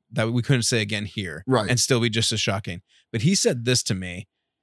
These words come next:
Speaker 1: and he's like, "I'll tell you on the podcast." And I've been thinking about it ever since, and I'm glad he brought it up before we get into it. So why?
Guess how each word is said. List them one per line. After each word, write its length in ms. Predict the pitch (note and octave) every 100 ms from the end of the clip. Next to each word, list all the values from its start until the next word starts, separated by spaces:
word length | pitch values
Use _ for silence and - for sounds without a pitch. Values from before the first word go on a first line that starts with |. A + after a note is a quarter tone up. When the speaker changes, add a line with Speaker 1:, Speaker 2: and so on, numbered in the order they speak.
| _
Speaker 1:
and 120 | - B2
he's 120 | A#2
like, 100 | A#2 A2
"I'll 100 | A#2
tell 220 | - B2+
you 80 | A#2+
on 60 |
the 40 | A2
podcast." 560 | A#2 G#2+ G#2 F#2 - -
And 200 | A2+ G#2+
I've 200 | A#2 B2
been 140 | C3
thinking 340 | A#2 F3+ F3+ D3+
about 240 | C3+ A#2
it 100 | A2+ - B2+ - -
ever 180 | C3 C#3
since, 440 | B2+ B2 A2 - - -
and 80 | A2
I'm 60 |
glad 180 | A#2 B2+
he 60 | B2+
brought 200 | B2 A#2+
it 80 | A2
up 80 |
before 240 | A2 G#2 A2
we 80 | G#2+
get 140 | G2
into 200 | G2+ F#2+
it. 100 | E2 -
So 140 | B2
why? 380 | B2 C3 F#2+